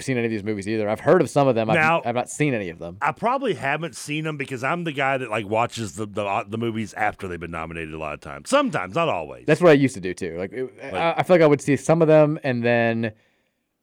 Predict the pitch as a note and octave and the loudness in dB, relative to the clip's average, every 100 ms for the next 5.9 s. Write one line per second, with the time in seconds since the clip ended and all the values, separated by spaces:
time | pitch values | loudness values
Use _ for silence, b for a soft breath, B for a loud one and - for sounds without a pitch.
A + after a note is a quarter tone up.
0 | _ _ _ D3 D3 C3+ - - C#3+ C3 | _ _ _ 4 4 2 -6 0 2 4
1 | C3+ B2 - A#2 A#2+ A2+ A#2+ A#2+ A2+ A2+ | 4 4 2 0 2 2 2 0 0 0
2 | A2+ A2 A#2+ A2 A2 G#2+ B2 A2 A#2 - | -2 -4 -4 -2 -2 0 -2 -2 -6 -8
3 | - - C3 A#2+ A#2 A2 G#2 - A#2 G2+ | -10 -2 0 0 -2 -2 -6 -2 -2 -2
4 | - G#2 - G2+ G#2 G2 - _ _ _ | -4 -4 -2 -2 -2 -4 -10 _ _ _
5 | _ A2+ - A2+ G2 G#2 G2+ G2 | _ -8 -2 -2 -2 -2 -2 -2